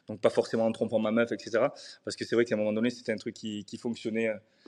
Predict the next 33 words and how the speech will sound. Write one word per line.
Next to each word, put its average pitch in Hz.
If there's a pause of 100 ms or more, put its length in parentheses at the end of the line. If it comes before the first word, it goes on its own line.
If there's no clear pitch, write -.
(240)
c'était -
un 113
truc 117
qui 120
fonctionnait 113
bien, 117
euh, 101 (520)
euh, 98 (100)
pour, 98
pour 104
faire 104
de 110
l'audience, 107
et 104
cetera. -
Donc 113
j'ai 120
toujours 214
gardé 180
ma 170
pro-, 156
mon 143
image 151
de, 131
de 123
mec 127
tranquille, 135
simple, 131
euh, 113
dans 113
son 120
coin, 135
mais, 131